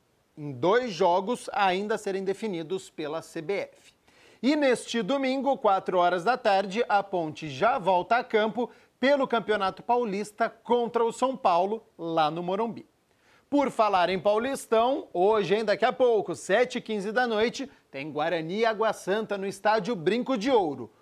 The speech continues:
O Bugre é o líder do grupo D e, se vencer, dá um passo importante rumo à classificação,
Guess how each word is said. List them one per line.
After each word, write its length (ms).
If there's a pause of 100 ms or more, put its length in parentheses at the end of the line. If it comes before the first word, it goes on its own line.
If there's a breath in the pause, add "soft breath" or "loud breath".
(140)
O 140
Bugre 580
é 160
o 140
líder 440
do 140
grupo 340
D 380 (220 loud breath)
e, 100
se 260
vencer, 480
dá 140
um 80
passo 340
importante 760
rumo 180
à 60
classificação, 880